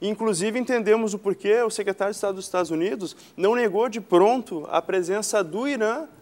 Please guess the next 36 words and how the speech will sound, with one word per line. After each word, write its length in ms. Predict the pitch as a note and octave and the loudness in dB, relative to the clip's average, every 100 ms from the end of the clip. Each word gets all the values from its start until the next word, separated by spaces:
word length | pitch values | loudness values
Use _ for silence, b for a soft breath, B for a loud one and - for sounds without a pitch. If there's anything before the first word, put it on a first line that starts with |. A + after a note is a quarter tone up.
| - | -12
na 280 | G3 G#3+ | 0 0
Conferência 580 | A3+ A#3+ - G#3+ G#3 A#3 | 0 -4 -6 -6 -6 -8
de 80 | G#3 | -8
Genebra 340 | A3 G#3 G3+ | -4 -2 -2
dois. 400 | A#3 C4+ G#3 - - - _ _ - | -4 -2 -4 -6 -18 -20 _ _ -4
Ele 100 | D3+ | 2
só 140 | G3+ | 2
falou 180 | G#3 G#3 | 4 2
o 20 | |
seguinte: 340 | A3 A3 F#3+ | 2 -4 0
"Olha, 140 | F#3+ E3 | 2 4
o 60 | |
Irã 220 | E3 D#3 F#3+ | 2 0 -2
tem 180 | F#3 | -2
que 60 | G3 | -2
concordar 640 | G3+ G3 F#3 D3 D3+ G3+ B B - | -4 0 0 2 0 -2 B B 2
com 180 | F#3 | 4
os 140 | G#3 G3+ | 4 0
princípios 480 | - G3 - F#3+ G3+ | -8 -8 -6 -8 -8
do 80 | |
Comunicado 500 | G#3+ A3 G#3+ G3+ F#3+ | -6 -4 -4 -2 -2
de 60 | F#3+ | -2
Genebra, 380 | B3 A#3+ F#3 C3 | -4 -2 -2 -2
mas 160 | C#3 | -4
pode 280 | - C3+ C3+ | 2 2 4
participar." 580 | - F3+ - - F3 - - - - _ _ - | 0 -4 -4 0 0 -2 -10 -20 -20 _ _ -4
Aí, 120 | C#3 D#3 | 0 0
por 280 | - A3 | 0 0
reação 480 | A3+ A3 G3+ - D#3+ | 2 2 2 0 0
da 80 | D3 | 2
Arábia 260 | C#3+ F#3 G#3 | 2 0 -2
Saudita 640 | - G3+ D#3 E3+ D#3+ D#3 | 0 0 0 -2 -2 -4
e 40 | |
de 140 | C#3 C#3+ | -4 -2
outros 380 | D#3 D#3+ C#3 | -2 -2 -8
parceiros, 680 | - C#3 C#3 - F#3+ G3+ D3 | -4 -2 -2 0 2 2 -4